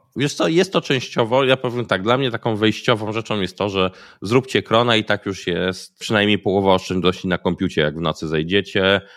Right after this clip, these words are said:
a na konsumery wdróżcie kolej, po prostu skalowanie od zera kedą i tyle. Z kronem w ciągu dnia, żeby odpowiadało szybko, sorry.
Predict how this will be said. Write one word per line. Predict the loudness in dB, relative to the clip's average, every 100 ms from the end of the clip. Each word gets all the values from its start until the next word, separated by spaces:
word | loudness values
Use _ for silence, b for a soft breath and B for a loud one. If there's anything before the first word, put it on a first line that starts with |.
| B 0
a | 2 2
na | 0 0 2 2 2 2
konsumery | 0 0 0 2 2
wdróżcie | 2 -2 -2 -4
kolej, | 0 0 0 -2 -10
po | -2
prostu | -2 -2 -4 -4
skalowanie | -2 2 2 2 -2 -2
od | -2
zera | -2 -2
kedą | -2 -2 0 -2
i | -2
tyle. | 0 2 2 -2 b b b
Z | -16 -8 0 2 2
kronem | 2 2 2 0
w | 0
ciągu | -2 -2 0
dnia, | 0 0
żeby | -2 -4
odpowiadało | -4 -4 -2 0 -2
szybko, | -4 -10 _ -4
sorry. | 0 0